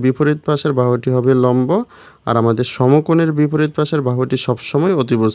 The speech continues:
হয়। এখানে সমকোণ বি এর বিপরীত পাশের বাহুটি হচ্ছে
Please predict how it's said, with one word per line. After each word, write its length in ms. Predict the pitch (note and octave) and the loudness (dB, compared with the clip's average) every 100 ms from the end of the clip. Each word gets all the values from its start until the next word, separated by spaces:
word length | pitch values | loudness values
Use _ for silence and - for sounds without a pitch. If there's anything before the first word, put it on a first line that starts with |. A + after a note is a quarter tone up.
| - | -2
হয়। 140 | G2+ - - - - A2+ | -4 -4 -12 -20 -6 -4
এখানে 240 | A2+ B2 A#2 | 0 0 0
সমকোণ 360 | B2+ B2 B2 C3 A2+ | 2 2 2 0 2
বি 80 | A#2 A#2 | 2 2
এর 80 | G#2+ G#2+ | 0 0
বিপরীত 320 | B2 C#3+ C#3+ D3+ | 2 2 2 -2
পাশের 220 | C#3+ C#3+ | 0 0
বাহুটি 260 | B2+ A#2+ A#2 A#2 | 2 0 0 -2
হচ্ছে 200 | - | -2